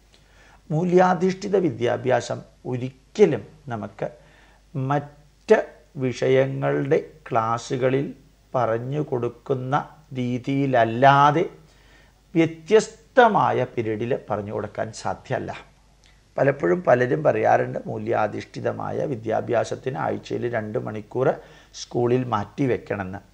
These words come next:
അത് സാധ്യമല്ല. ആധുനികമായ അറിവ് ഒരു കെട്ടിടം നിർമ്മിക്കാനുള്ള ഇഷ്ടിക പോലെയാണെന്ന് വിചാരിക്കുക.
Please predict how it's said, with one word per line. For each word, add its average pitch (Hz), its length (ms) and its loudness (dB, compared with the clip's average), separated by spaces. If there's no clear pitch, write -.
അത് 131 160 -2
സാധ്യമല്ല. 110 560 -2
ആധുനികമായ 160 1080 2
അറിവ് 107 360 2
ഒരു 156 160 0
കെട്ടിടം 151 640 0
നിർമ്മിക്കാനുള്ള 131 920 -2
ഇഷ്ടിക 160 460 -4
പോലെയാണെന്ന് 143 720 2
വിചാരിക്കുക. 135 580 0